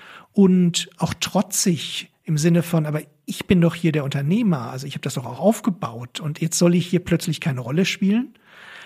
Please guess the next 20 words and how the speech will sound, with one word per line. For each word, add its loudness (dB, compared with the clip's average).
Also 0
ich -4
halte 0
das -2
auch -4
für 0
eine 4
große -2
Chance 0
in -2
Wirtschaftsorganisationen, -4
deutlich -2
zu -4
machen, -2
dass -4
es -8
diese -2
Personen -2
braucht, -4
um 4